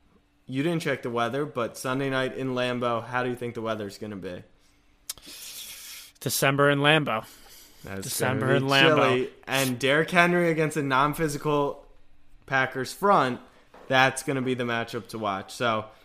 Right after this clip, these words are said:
Speaker 2: The
Speaker 1: I actually
Speaker 2: Packers,
Speaker 1: think
Speaker 2: the Packers are not cuties.
Speaker 1: No, I think this is a statement game on both sides.
Speaker 2: I do too, a hundred percent. But I am rolling with the Packers in this one.
Speaker 1: Okay.
Speaker 2: Even
Speaker 1: All
Speaker 2: though
Speaker 1: right.
Speaker 2: I found a stat today, which you'll probably like this.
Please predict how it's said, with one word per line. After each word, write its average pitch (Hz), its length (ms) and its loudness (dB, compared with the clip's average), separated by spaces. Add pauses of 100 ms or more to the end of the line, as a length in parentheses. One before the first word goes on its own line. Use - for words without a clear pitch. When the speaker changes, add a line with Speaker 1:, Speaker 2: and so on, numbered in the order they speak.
(160)
Speaker 2:
The - 100 -6
Speaker 1:
I 123 60 8
actually 220 280 10
Speaker 2:
Packers, 175 140 6
Speaker 1:
think 170 140 -4
Speaker 2:
the 165 80 4
Packers 185 480 6
are 127 100 0
not 120 300 -2
cuties. - 560 -10 (1080)
Speaker 1:
No, 160 180 6
I 117 260 4
think 220 200 0
this 226 140 2
is 214 40 0
a 185 120 6
statement 156 480 -2
game 139 260 0
on 113 160 -4
both 113 220 -2
sides. 98 600 -8 (640)
Speaker 2:
I 135 100 -4
do 143 120 2
too, 143 140 -2 (180)
a - 100 -6
hundred 127 240 -6
percent. 113 380 -6
But 123 120 -8
I 127 120 -2
am 135 280 -2
rolling 117 280 -4
with 107 120 -14
the - 80 -20
Packers 82 520 -14
in 92 120 -16
this - 200 -14
one. - 240 -16
Speaker 1:
Okay. 147 320 -6
Speaker 2:
Even 165 280 0
Speaker 1:
All 160 60 6
Speaker 2:
though 151 60 8
Speaker 1:
right. 143 80 8
Speaker 2:
I - 40 -10
found 151 220 6
a - 40 -2
stat 123 380 -4
today, 107 360 -4
which 110 220 -8
you'll 127 100 -2
probably 110 300 -10
like 110 180 -12
this. 107 180 -14